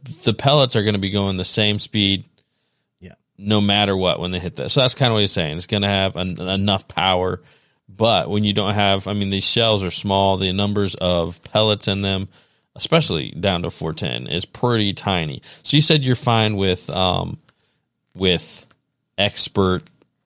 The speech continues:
Speaker 1: or, uh, confident shooters.
Speaker 2: Guys that are, that really have the ability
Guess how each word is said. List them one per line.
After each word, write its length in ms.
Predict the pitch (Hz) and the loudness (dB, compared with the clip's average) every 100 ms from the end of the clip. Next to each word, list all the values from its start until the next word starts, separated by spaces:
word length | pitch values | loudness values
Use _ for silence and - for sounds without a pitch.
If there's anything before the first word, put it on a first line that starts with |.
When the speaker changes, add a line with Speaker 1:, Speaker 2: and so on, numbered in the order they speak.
| _ - | _ -8
Speaker 1:
or, 540 | 92 90 90 85 80 - | -2 2 2 2 0 -2
uh, 180 | - 82 | 0 0
confident 720 | - 107 104 107 90 90 85 | 2 2 2 2 2 2 0
shooters. 760 | - - 98 90 85 82 - - _ _ _ _ _ _ _ - | -4 0 0 2 2 0 -4 -10 _ _ _ _ _ _ _ -6
Speaker 2:
Guys 320 | 139 160 160 | 0 0 0
that 100 | 180 | 0
are, 140 | 165 | -2
that 400 | 143 143 - 104 | 0 0 0 -4
really 380 | 139 123 151 156 | -2 2 4 4
have 240 | 151 143 135 | 4 2 2
the 100 | 131 | 0
ability 640 | 107 113 120 127 147 | 2 2 2 2 0